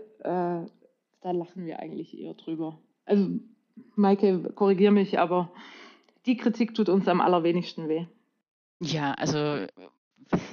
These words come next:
Speaker 2: die schlimmste Kritik ist immer die, wo die Leute dann recht haben und wenn sie nur auf diese Frauenschiene kommen, dann ist das eigentlich wirklich was, was uns nicht berührt. Und ich habe mir da auch mal Gedanken drüber gemacht,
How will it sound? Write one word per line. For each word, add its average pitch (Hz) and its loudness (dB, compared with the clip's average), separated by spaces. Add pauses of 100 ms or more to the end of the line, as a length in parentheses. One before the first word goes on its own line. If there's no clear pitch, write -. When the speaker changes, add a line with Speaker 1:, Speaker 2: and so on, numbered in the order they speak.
(400)
Speaker 2:
die 175 -4
schlimmste 214 2
Kritik 202 -2
ist 196 -2
immer 170 -2
die, 180 -4
wo 185 0
die 160 -6
Leute 160 -2
dann 156 -2
recht 180 -6
haben 165 -2
und 160 -4
wenn 165 -2
sie 156 -12
nur 165 -4
auf 180 -6
diese - -10
Frauenschiene 170 -4
kommen, 160 -8
dann 147 -10
ist 143 -10
das - -20
eigentlich 147 -6
wirklich 151 -8
was, 151 -2
was 151 -8
uns - -16
nicht - -14 (600)
berührt. 185 2
Und 180 2
ich 175 -2
habe 185 0
mir 185 -2
da 165 2
auch - -4
mal 170 -2
Gedanken 175 -4
drüber 180 -8
gemacht, 170 -4